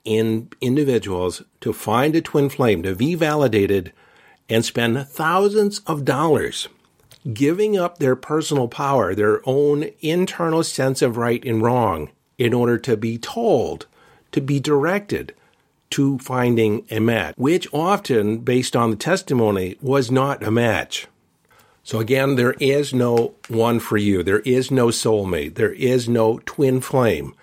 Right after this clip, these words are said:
Now, if you don't know what a twin flame is, and it is where a soul has been, I guess,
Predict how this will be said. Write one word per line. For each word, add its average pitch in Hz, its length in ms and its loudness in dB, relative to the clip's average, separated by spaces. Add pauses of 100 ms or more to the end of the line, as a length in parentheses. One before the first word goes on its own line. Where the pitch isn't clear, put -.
(380)
Now, 117 300 -2
if 113 140 -8
you 127 80 2
don't 175 220 0
know 175 100 2
what 165 120 2
a 143 60 0
twin 160 400 0
flame 127 460 2
is, 98 420 0 (320)
and 110 300 0
it - 100 -12
is 139 540 0
where 120 240 2
a 120 180 2
soul 147 420 0
has 120 220 0
been, 110 520 0
I 123 80 0
guess, 113 320 0